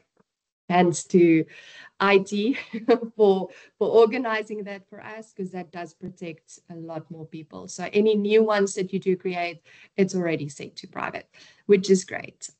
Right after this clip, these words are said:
Um, I quickly want to pause here because I know I rushed through a lot and I said a lot, and I just wanna hear, does anyone have a question?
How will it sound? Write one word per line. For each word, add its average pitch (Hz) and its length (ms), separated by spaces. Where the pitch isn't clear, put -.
Um, 190 680
I 277 440
quickly 311 300
want 254 340
to 254 100
pause 302 540
here 180 580
because 190 380
I 185 100
know 190 440
I 202 60
rushed 247 400
through 269 240
a - 20
lot 240 420
and 185 420
I 180 120
said 302 280
a 277 60
lot, 247 480
and 185 540
I 180 100
just 214 300
wanna 240 160
hear, 220 260
does 196 320
anyone 226 400
have 190 240
a 185 60
question? 147 880